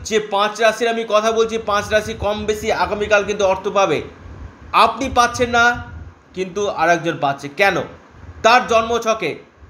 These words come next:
তার জন্মপত্রিকাতে যোগ আছে, যোগ থাকা দরকার,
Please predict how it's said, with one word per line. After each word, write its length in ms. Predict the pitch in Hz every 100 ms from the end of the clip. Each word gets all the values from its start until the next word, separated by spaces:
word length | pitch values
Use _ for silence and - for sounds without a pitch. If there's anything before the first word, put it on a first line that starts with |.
| -
তার 240 | 247 262
জন্মপত্রিকাতে 1040 | 208 220 226 226 226 226 247 262 240 220 123 - _ _ _ _ _ 123
যোগ 240 | - 170 151
আছে, 280 | 151 139 123
যোগ 260 | 160 180
থাকা 260 | 190 180 175
দরকার, 400 | 165 165 151